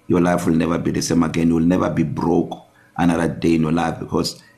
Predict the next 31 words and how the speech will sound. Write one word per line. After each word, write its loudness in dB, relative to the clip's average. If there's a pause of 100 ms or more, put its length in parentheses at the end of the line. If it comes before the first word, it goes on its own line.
a -2
lot 4
of -2
people 2
that 0
are -2
struggling 0
in 4
the 0
area 0
of -4
finances 0 (120)
are 2
not 2
able -2
to -8
shut -6
the -2
door -4 (280)
to -4
the, -2
to -6
the -4
enemy. 0
Remember, 0
Jesus -4
calls -2 (280)
money 4
unrighteous -2
mammon, 0
meaning 2